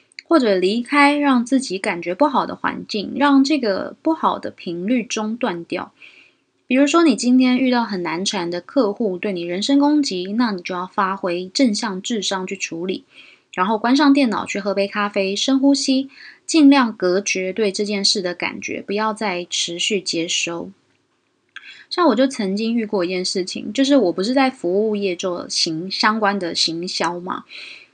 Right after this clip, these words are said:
然后呢，之前就有遇过客人在粉丝团上面抱怨说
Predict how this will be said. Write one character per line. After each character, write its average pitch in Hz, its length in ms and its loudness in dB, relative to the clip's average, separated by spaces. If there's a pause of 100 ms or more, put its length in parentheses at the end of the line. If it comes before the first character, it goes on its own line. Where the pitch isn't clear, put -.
然 240 120 4
后 339 140 8
呢， 285 140 8
之 277 160 0
前 233 180 4
就 226 120 -2
有 185 120 2
遇 208 100 0
过 202 160 0
客 196 280 -2
人 170 240 -6
在 185 360 -2
粉 180 200 -4
丝 233 180 -6
团 202 180 -6
上 185 160 -4
面 185 160 -6
抱 180 320 -2
怨 180 300 -6
说 180 400 -2